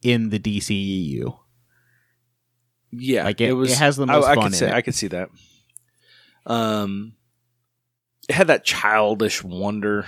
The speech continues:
Speaker 2: that I
Speaker 1: Yeah.
Speaker 2: enjoyed. Um, but, like,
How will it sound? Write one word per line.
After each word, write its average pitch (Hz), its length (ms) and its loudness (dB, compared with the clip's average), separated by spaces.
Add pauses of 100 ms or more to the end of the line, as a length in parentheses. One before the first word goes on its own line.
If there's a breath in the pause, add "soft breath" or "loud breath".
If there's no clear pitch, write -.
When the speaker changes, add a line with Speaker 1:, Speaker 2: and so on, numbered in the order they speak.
(160)
Speaker 2:
that 107 140 -2
I 101 100 0
Speaker 1:
Yeah. 160 220 2
Speaker 2:
enjoyed. 101 320 -2 (640 soft breath)
Um, 104 760 -6 (1000)
but, 131 120 6
like, 117 440 0